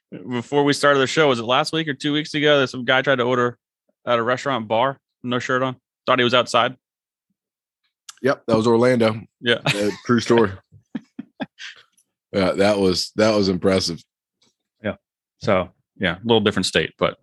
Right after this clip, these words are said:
Speaker 1: uh, yeah, I'm looking forward to it. Uh, right on Lake Michigan, so it'll be gorgeous.
Speaker 2: Nice. Well, hope you guys have fun.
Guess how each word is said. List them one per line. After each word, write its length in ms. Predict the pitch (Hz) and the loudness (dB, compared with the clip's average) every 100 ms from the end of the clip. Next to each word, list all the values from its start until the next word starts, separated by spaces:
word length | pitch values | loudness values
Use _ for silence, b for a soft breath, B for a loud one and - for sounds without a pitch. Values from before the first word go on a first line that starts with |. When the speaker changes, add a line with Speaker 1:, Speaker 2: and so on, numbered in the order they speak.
| _ _ _ - 95 | _ _ _ -4 -2
Speaker 1:
uh, 240 | 87 85 - | -2 -4 -2
yeah, 160 | 160 107 | 2 4
I'm 80 | 139 | 4
looking 160 | 139 | 2
forward 200 | 131 127 | 4 4
to 60 | 139 | 2
it. 100 | - | 0
Uh, 360 | 117 110 104 95 _ _ _ _ _ _ _ _ _ _ - - | 2 4 2 0 _ _ _ _ _ _ _ _ _ _ -10 0
right 100 | 113 | 0
on 80 | 107 | 2
Lake 180 | 107 101 | 0 0
Michigan, 420 | 98 107 123 131 | -2 -2 -4 -6
so 120 | - | -4
it'll 80 | 98 | -2
be 80 | 107 | 0
gorgeous. 340 | 131 131 87 - _ _ _ | 0 -2 -4 -16 _ _ _
Speaker 2:
Nice. 320 | 101 78 - - _ | -2 0 -2 -12 _
Well, 220 | - 78 80 | -6 -6 -6
hope 180 | - | -8
you 80 | 80 | -4
guys 160 | 78 73 | -2 -2
have 140 | 76 | -4
fun. 240 | 80 76 | -6 -8